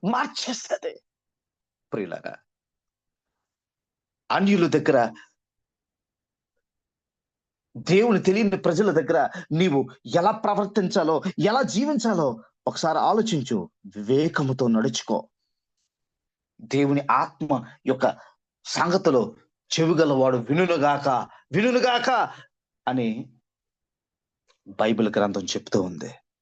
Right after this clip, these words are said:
ఈరోజు నువ్వు అనుసరించు, అనుసరించు, నీ మార్గాలన్నీ కూడా గొప్పగా మారతాయి. ప్రియులారా, ఆలోచించండి.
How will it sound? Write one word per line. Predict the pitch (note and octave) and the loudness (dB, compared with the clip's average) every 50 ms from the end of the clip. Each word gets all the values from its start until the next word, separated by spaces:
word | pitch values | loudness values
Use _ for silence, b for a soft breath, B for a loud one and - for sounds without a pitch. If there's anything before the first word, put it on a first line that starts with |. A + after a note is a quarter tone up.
| _ _ _ _ _ _ _ _ _ _ _ _ _ _ _ _ _ _ _ | _ _ _ _ _ _ _ _ _ _ _ _ _ _ _ _ _ _ _
ఈరోజు | F#2 - F#2+ G#2 G2+ - F#2+ F#2 G#2+ - - _ _ _ _ _ _ _ _ _ - | -6 -2 0 0 0 0 -2 -2 -2 -4 -6 _ _ _ _ _ _ _ _ _ 0
నువ్వు | F#2+ F2+ - - - | 2 2 2 2 2
అనుసరించు, | A#2 D3 E3 - F#3 - B2 G#2+ G2+ - - - - _ _ _ _ _ _ _ _ _ _ _ _ _ _ _ _ _ _ _ _ _ _ _ _ _ _ _ _ _ _ _ _ _ _ _ _ - | 2 2 2 2 0 0 -2 -4 -6 -6 -8 -10 -12 _ _ _ _ _ _ _ _ _ _ _ _ _ _ _ _ _ _ _ _ _ _ _ _ _ _ _ _ _ _ _ _ _ _ _ _ -6
అనుసరించు, | - F#2 F#2+ G2 - G#2+ F#2+ F2+ E2 - - - - _ _ _ _ _ _ _ _ _ _ _ _ _ _ _ _ _ _ _ _ _ _ _ _ _ _ _ _ _ _ _ _ _ _ _ _ _ _ | -6 -4 -2 -2 -2 -2 -2 -2 -6 -8 -10 -12 -16 _ _ _ _ _ _ _ _ _ _ _ _ _ _ _ _ _ _ _ _ _ _ _ _ _ _ _ _ _ _ _ _ _ _ _ _ _ _
నీ | A2 G#2+ | 2 4
మార్గాలన్నీ | G2 G2+ G#2+ B2 B2+ B2+ - B2+ A2+ G#2 G#2 A2 A2 A2 | 4 6 4 4 2 2 0 0 2 2 4 4 2 2
కూడా | A2 G2+ F#2+ F2+ F2 - _ _ - | 2 0 0 0 -2 -4 _ _ -10
గొప్పగా | D2+ - G2 - - - - - - G2 F2 | -8 -6 -6 -6 -6 -8 -6 -4 -4 -4 -4
మారతాయి. | F2 F2 F2+ - - - F2+ - - _ _ _ _ _ _ _ _ b b b b _ _ _ _ | -4 -6 -6 -6 -4 -6 -8 -8 -10 _ _ _ _ _ _ _ _ b b b b _ _ _ _
ప్రియులారా, | G2 F#2 F2 F2+ F2+ E2+ F2 E2 - - - _ _ _ _ _ _ _ - | -2 0 2 2 2 2 2 -2 -4 -8 -16 _ _ _ _ _ _ _ -2
ఆలోచించండి. | F#2 G2 G#2+ - - G#2 F#2 - - E2 E2 E2+ F2 - | -2 0 -2 -2 -2 -2 -2 -2 -4 -4 -4 -6 -6 -8